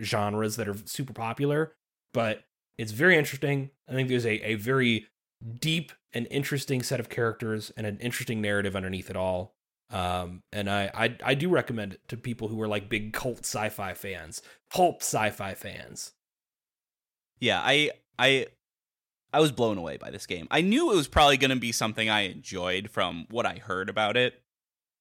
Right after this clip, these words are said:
Speaker 2: I was not expecting to be as blown <laughs> away by it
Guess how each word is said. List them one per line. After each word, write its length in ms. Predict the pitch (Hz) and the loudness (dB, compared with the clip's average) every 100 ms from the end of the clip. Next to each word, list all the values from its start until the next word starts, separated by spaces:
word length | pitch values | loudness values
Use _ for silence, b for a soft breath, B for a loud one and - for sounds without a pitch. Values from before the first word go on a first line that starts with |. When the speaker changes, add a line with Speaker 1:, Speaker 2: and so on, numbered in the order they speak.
| _ _ _ _ - | _ _ _ _ 2
Speaker 2:
I 80 | 165 | 6
was 220 | 165 113 | 6 6
not 260 | 120 113 110 | 4 6 4
expecting 680 | 104 - 110 - 123 101 98 | 2 2 2 2 0 -2 -2
to 140 | - | -2
be 320 | 131 120 104 | 2 0 0
as 520 | - 104 95 95 90 - _ _ _ _ | 0 2 2 0 -6 -12 _ _ _ _
blown 520 | 87 90 113 113 113 | -14 -4 4 4 6
<laughs> 0 | |
away 440 | 120 123 - 117 107 | 4 4 6 6 4
by 260 | 101 90 | 2 0
it 180 | 87 80 | 0 -4